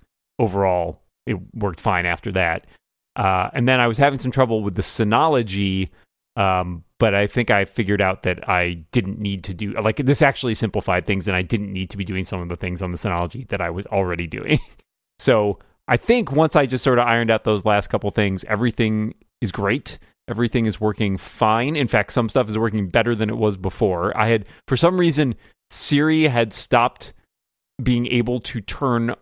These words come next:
on and off some of the lights if I gave them by name. Like, if I told it to turn off all the lights in a room,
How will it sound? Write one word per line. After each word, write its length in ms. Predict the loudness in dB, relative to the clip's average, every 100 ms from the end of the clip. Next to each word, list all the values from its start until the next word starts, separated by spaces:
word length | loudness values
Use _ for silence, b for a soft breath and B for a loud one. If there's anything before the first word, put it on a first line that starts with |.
| _ _
on 260 | 2 2 2
and 120 | 0
off 220 | 2 2 0
some 160 | -2
of 60 | 0
the 80 | 2
lights 360 | 2 0 -2
if 100 | 0
I 220 | 2 0 -2 -14 -6
gave 240 | -2 0
them 160 | 0 -2
by 200 | 0 0
name. 480 | -2 -2 -2 -2 -4 -2
Like, 160 | -2
if 80 | 0
I 60 | 0
told 240 | 0 -2
it 80 | -2
to 100 | -6
turn 200 | 0 2
off 220 | 2 2 -2
all 200 | 2 4
the 120 | 4 2
lights 260 | 2 0
in 80 | 0
a 100 | 0
room, 400 | 2 2 2 -4